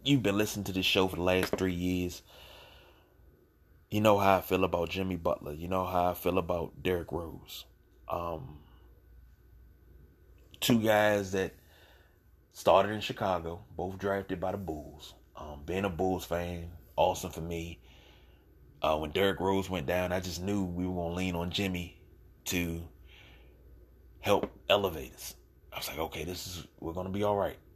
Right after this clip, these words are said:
We're, go-, we're gonna be all right." But then management decided that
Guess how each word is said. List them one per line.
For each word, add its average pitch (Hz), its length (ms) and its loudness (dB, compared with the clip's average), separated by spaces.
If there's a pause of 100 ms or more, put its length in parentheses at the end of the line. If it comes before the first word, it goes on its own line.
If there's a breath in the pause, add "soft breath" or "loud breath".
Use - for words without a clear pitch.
(160)
We're, 73 100 -10
go-, 78 180 -8
we're 76 120 -6
gonna 85 180 -4
be 85 160 -6
all 87 160 2
right." 80 240 -4 (320)
But 87 160 -4
then 90 340 -4 (680 soft breath)
management 95 680 2
decided 92 540 0
that 85 240 -4